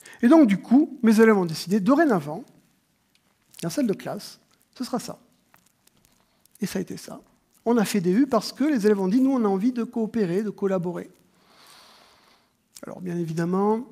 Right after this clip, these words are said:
s'il y a des enseignants parmi vous, il n'y a rien d'exceptionnel à mettre des tables en U. C'est pas avec ça que je vais avoir le prix Nobel de pédagogie. D'ailleurs, il n'y en a pas.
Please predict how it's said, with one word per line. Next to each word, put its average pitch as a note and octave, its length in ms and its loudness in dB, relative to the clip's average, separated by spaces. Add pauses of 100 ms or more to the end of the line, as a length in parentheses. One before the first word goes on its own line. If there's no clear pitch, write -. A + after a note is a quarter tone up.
(1120)
s'il - 180 -14
y - 20 -8
a - 20 -8
des D3+ 100 -10
enseignants E3+ 360 -8
parmi D#3+ 300 -10
vous, G3+ 260 -4
il G#3 40 -2
n'y F3 60 -2
a D3+ 40 -4
rien F3+ 160 -2
d'exceptionnel F#3 680 -4
à F#3 80 -2
mettre F3+ 200 -4
des E3+ 100 -2
tables F3 260 -4
en E3+ 140 0
U. A#3+ 240 0 (1300)
C'est - 140 -12
pas F3+ 140 -2
avec E3+ 200 0
ça G3+ 220 4
que F3 40 -4
je E3+ 60 -4
vais E3+ 80 0
avoir F3 160 2
le E3+ 80 -2
prix - 160 -12
Nobel E3+ 380 -4
de D3+ 220 -10
pédagogie. E3 720 0 (2000)
D'ailleurs, F3 440 0
il E3+ 60 -10
n'y E3 60 -8
en D#3+ 100 -6
a D#3 80 -6
pas. G3 500 -2